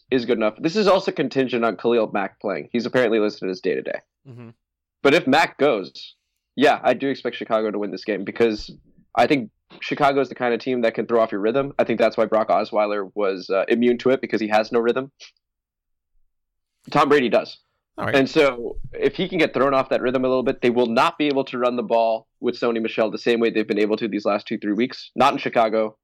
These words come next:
Speaker 1: not against that defense. It's gonna force Brady, who is, his age does show sometimes,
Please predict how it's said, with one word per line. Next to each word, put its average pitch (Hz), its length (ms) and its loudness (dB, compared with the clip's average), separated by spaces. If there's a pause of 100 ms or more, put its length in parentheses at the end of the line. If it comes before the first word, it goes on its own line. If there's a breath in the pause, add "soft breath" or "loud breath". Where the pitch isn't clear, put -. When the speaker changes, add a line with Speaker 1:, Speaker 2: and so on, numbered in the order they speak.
(120)
Speaker 1:
not 120 180 4
against 110 180 -4
that 107 140 -4
defense. 98 480 -10 (380)
It's 107 100 -10
gonna 123 160 0 (140)
force 151 240 2
Brady, 120 520 0 (280)
who 151 160 2
is, 165 320 -2
his 156 220 0
age 170 260 2
does 180 140 0
show 190 200 0
sometimes, 107 560 -8